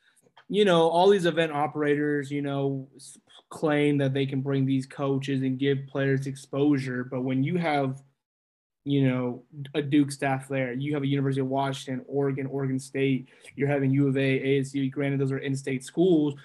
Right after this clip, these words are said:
but even, like, Texas State, Texas, you're having all these, you know, pow-, Power Five schools in the S E C, you know, the A C C, Pac-twelve,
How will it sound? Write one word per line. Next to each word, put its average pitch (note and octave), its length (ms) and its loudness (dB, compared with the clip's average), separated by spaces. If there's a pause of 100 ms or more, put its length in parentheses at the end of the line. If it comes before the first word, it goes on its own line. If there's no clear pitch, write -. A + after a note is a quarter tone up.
(200)
but D#3+ 140 2
even, E3+ 200 2
like, D3 160 0
Texas C#3+ 460 -4
State, C#3 460 2
Texas, C#3 720 -2 (220)
you're F3+ 120 2
having E3+ 160 -2
all G#3 340 6
these, F3 520 -2 (320)
you D#3+ 180 -2
know, C#3 480 0
pow-, D#3 380 0
Power D#3+ 280 0
Five D3 360 -2
schools C#3+ 840 -2 (300)
in D3 120 -4
the C#3 80 -4
S C#3+ 240 0
E D3 120 2
C, C#3 200 -6
you C#3 560 4
know, C3+ 80 0
the C#3 60 -2
A C#3+ 120 0
C C3+ 220 -2
C, C3+ 560 2
Pac-twelve, C#3 880 -2